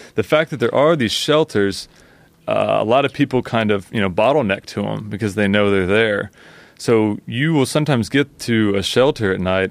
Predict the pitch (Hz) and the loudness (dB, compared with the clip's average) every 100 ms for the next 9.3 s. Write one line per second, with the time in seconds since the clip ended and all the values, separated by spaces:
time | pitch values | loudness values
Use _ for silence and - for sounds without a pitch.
0 | - 104 98 98 95 90 - _ - 113 | -4 -4 -2 -2 -2 -6 -10 _ -6 -2
1 | 120 135 139 123 123 117 101 107 101 95 | 0 2 2 0 2 2 2 2 2 0
2 | - 117 101 110 113 98 98 98 92 101 | 0 -2 0 0 0 0 -4 -8 -4 -2
3 | 101 101 101 98 107 - - 101 - 110 | -2 -2 -4 -4 -6 -8 -12 -12 -4 -2
4 | 117 90 - - - - - - 101 87 | -2 -6 -10 -20 -20 -20 -20 -8 -2 -2
5 | 87 90 95 95 _ _ 120 117 - - | -2 -4 -10 -14 _ _ -2 -2 -2 -2
6 | 127 117 113 147 135 120 127 120 98 - | 2 2 0 0 2 0 0 0 -2 -2
7 | 120 104 98 117 113 95 98 95 95 98 | -4 -4 -2 0 0 0 0 0 -2 -4
8 | 98 - - 101 101 101 98 104 - 123 | -6 -10 -8 -6 -4 -6 -10 -12 -8 -8
9 | - 98 101 | -4 -4 -6